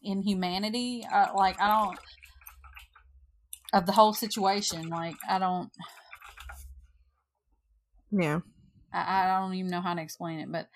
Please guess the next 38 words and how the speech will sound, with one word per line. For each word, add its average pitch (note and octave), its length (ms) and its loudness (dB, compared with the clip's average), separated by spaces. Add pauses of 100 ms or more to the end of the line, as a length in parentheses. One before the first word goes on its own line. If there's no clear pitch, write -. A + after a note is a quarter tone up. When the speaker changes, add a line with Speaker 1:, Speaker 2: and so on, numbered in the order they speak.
(320)
Speaker 1:
anyway, B3 280 4
I G#3 120 6
had A3 220 4
to G#3 60 0
share G#3+ 280 0
this G#3 180 -2
story. F#3+ 400 2
That's A3 220 4
basically, G#3 540 2
there D4 200 2
wasn't C4 360 4
a A3 60 2
whole A3 180 4
lot G#3+ 160 6
of G3 80 0
details. G#3 320 -2
I F#3+ 80 2
kind G3+ 240 -2
of G#3 80 -2
had G3+ 180 0
to G3 60 -8
piece G3+ 260 -6
it - 60 -12
together, F#3+ 360 -2
and F#3 100 -2
that's F#3 200 -4
why F3+ 200 0
a F3 40 -4
few F#3 180 -8
places F3+ 480 -4
it F#3 100 -6
was - 120 -12
kind F3+ 200 -4
of, F3+ 120 -8 (680)
um, E3+ 560 -4 (1400)
repetitive F3+ 680 -2 (240)
because F3+ 460 0
Speaker 2:
Yeah. F3 80 -2